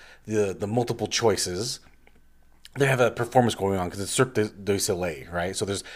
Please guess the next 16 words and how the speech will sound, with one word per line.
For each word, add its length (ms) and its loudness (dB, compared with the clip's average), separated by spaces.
a 40 -18
performance 580 0
and 100 -4
a 40 -2
show 320 2
going 300 0
on, 240 -2
and 80 2
I 60 4
can 120 2
see 400 -2
one 180 2
of 80 -2
the 60 -2
stagehands, 920 0
um, 560 -2